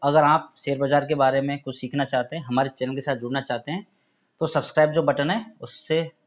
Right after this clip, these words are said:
प्रेस करके सब्सक्राइब कर लीजिए चैनल को, और साथ में बेल आइकन को प्रेस कर लीजिए, ताकि जितने भी हमारे नए वीडियो हैं उसकी जानकारी आपको मिलती रहे। तो दोस्तों,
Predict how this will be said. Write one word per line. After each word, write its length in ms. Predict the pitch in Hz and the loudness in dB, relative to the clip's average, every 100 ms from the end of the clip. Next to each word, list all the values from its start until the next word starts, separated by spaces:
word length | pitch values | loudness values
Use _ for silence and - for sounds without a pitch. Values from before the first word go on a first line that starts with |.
| _ _ | _ _
प्रेस 180 | 139 139 | -4 -2
करके 260 | 139 127 | -4 -2
सब्सक्राइब 880 | 156 127 - 131 - _ _ 135 135 - | -4 -6 -8 -14 -16 _ _ 0 0 -2
कर 60 | |
लीजिए 300 | 117 135 160 | -4 -4 -4
चैनल 260 | 185 185 185 | -2 -2 -2
को, 160 | 180 220 - _ _ _ _ | -4 -6 -8 _ _ _ _
और 80 | 160 | 0
साथ 260 | 147 139 | 4 4
में 180 | 147 170 170 | 4 -4 0
बेल 200 | 123 131 | 4 6
आइकन 240 | 143 147 | 6 2
को 140 | 156 165 | 0 0
प्रेस 240 | 165 147 | 0 -2
कर 100 | 147 | -2
लीजिए, 360 | 123 127 151 156 - _ | -4 -2 -4 -6 -8 _
ताकि 340 | 123 110 143 165 | -2 -2 -6 -10
जितने 320 | 127 123 139 175 | -10 -8 -4 0
भी 80 | |
हमारे 220 | 190 143 151 | 2 4 2
नए 140 | 139 | 0
वीडियो 240 | 131 117 | -2 -4
हैं 100 | 180 - _ _ _ _ - | -6 -8 _ _ _ _ -10
उसकी 220 | - 190 | -4 -2
जानकारी 380 | 135 127 139 139 | 0 2 2 2
आपको 320 | 113 110 101 - | 0 -4 -10 -8
मिलती 260 | 127 110 104 | -8 -6 -8
रहे। 160 | 92 - _ _ _ _ _ - - - | -12 -16 _ _ _ _ _ -20 -18 -4
तो 60 | |
दोस्तों, 340 | 151 151 196 | -2 0 -2